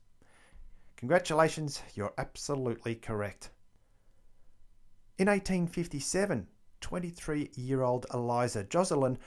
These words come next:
was working as a servant in a twenty-room house. Over the winter, harsh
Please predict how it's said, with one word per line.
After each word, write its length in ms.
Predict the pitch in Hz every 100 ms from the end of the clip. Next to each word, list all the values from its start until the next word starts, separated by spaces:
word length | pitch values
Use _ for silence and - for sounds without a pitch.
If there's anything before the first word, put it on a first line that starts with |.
| - - -
was 140 | 127
working 460 | 123 139 139 160 160
as 120 | 123 113
a 60 |
servant 520 | - - 175 170 131 -
in 140 | 127
a 40 |
twenty-room 840 | - - 120 117 139 123 104 101 95
house. 500 | - 160 107 - - - _ - - - - - _ _ _ - - - - -
Over 220 | 117 101
the 100 | 95
winter, 380 | 117 147 185 175 - -
harsh 480 | - 156 165 -